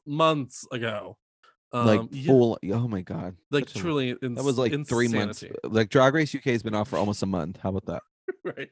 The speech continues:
Speaker 1: I can't even. Um, and they started the same week, right? Or maybe the week after?
Speaker 2: Yeah.
Speaker 1: But it was, but it was, like, really soon. What, okay, now I have to say, this person was not my favorite contestant <laughs> on the season, but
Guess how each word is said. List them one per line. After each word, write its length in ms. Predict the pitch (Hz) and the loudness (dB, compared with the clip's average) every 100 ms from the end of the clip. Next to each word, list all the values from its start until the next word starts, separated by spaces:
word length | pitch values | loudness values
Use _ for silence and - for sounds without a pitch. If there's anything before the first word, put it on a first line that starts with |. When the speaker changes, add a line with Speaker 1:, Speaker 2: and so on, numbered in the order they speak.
| - | -8
Speaker 1:
I 40 | 165 | -6
can't 240 | 160 127 - 131 _ | -6 -10 -14 -20 _
even. 800 | 135 - _ _ 285 320 277 - - | -14 -14 _ _ -10 -8 -10 -12 -4
Um, 240 | 127 120 156 | -2 -2 0
and 80 | |
they 80 | 175 | -2
started 260 | 185 285 277 | 0 -2 -2
the 60 | |
same 260 | 233 269 262 | -2 -2 0
week, 260 | 277 427 185 | 2 0 0
right? 320 | 175 330 381 _ _ _ _ _ _ _ _ _ _ _ - | -2 -2 -6 _ _ _ _ _ _ _ _ _ _ _ -6
Or 80 | |
maybe 140 | 160 170 | -2 -2
the 80 | 151 | -2
week 180 | 151 | -2
after? 480 | 139 139 - 190 196 | -2 -4 -6 -8 -2
Speaker 2:
Yeah. 140 | 104 113 | 2 2
Speaker 1:
But 120 | 185 | 2
it 20 | |
was, 240 | 190 208 - _ | 0 -2 -10 _
but 60 | |
it 40 | 180 | -2
was, 100 | 185 | -2
like, 80 | 175 _ | -14 _
really 320 | 135 143 135 120 | -6 -4 -2 -4
soon. 320 | - 107 98 _ - _ - _ | -8 -10 -14 _ -20 _ -20 _
What, 260 | 131 175 226 | 2 6 6
okay, 300 | 170 147 - | 6 2 2
now 140 | 151 156 | 0 2
I 40 | |
have 100 | 226 | 2
to 60 | 226 | 0
say, 380 | 160 123 107 - - | 2 2 0 -10 -10
this 260 | 139 175 | -2 -2
person 400 | - 202 202 226 208 | 0 0 0 0 -2
was 120 | 151 | 0
not 240 | 147 147 | 2 2
my 80 | 190 | 0
favorite 320 | 190 202 190 | 0 0 0
contestant 580 | 202 175 165 151 160 135 | -6 -4 -4 -2 -4 -4
<laughs> 40 | - | -6
on 220 | 104 151 | -4 -2
the 80 | 151 | -2
season, 540 | 143 135 123 113 107 - - - _ | -2 0 0 -2 -4 -12 -20 -20 _
but 280 | 135 131 120 | 2 2 0